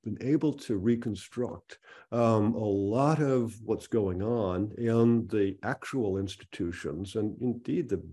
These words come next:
background norms, um, of the democratic state, um, by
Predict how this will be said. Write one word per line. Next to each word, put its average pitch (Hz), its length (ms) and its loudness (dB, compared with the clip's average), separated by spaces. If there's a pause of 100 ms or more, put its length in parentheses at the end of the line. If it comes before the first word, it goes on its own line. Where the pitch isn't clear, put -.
(120)
background 92 520 -6
norms, 98 600 0 (380)
um, 117 400 4
of 131 240 4
the 131 180 6
democratic 104 720 -2
state, 95 480 0 (320)
um, 117 380 4
by 117 500 4